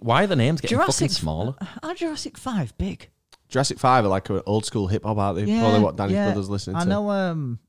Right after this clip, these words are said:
Speaker 2: I know, I know, I think I know one song 'cause it was, like, on Tony Hawk's, but that's about it.
Speaker 1: Right, who the fuck are Phoenix?
Speaker 3: Phoenix are a band that are pretty bland, to be honest.
Speaker 1: Uh,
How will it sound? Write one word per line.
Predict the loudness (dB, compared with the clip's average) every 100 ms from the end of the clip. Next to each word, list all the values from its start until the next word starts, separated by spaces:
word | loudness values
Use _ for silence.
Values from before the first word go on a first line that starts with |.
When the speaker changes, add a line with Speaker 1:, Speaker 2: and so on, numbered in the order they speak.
| _ -12
Speaker 2:
I | -6
know, | -4 -4
I | -4
know, | -4 -4
I | -8
think | -6 -4
I |
know | -2
one | -2 -2
song | -2 -2
'cause | -2
it | -2
was, | -4
like, | -6
on | -4
Tony | -4 -4 -2
Hawk's, | -2 -4 -12 -16
but | -14
that's | -12
about | -10 -10
it. | -10 -14 _ _ _ _
Speaker 1:
Right, | -6 0
who | 0
the | 0
fuck | -2 -6
are |
Phoenix? | -4 -4 -4 -8 -18 _ _ _ _ _ _
Speaker 3:
Phoenix | -4 0 0 -4 -10 -8
are | -2 0 0
a |
band | 0 0 -2 -2 -8 -12 -20 -20 _ _ _ _ _ _ _ _ _ -8
that | 0 0 0
are | -2 -4
pretty | -4 -4 -4 -4 -6 -8 -14 _
bland, | -8 -6 -6 -10 -14 -20 _
to | -10
be | -6
honest. | -6 -6 -8 -10 -10
Speaker 1:
Uh, | -8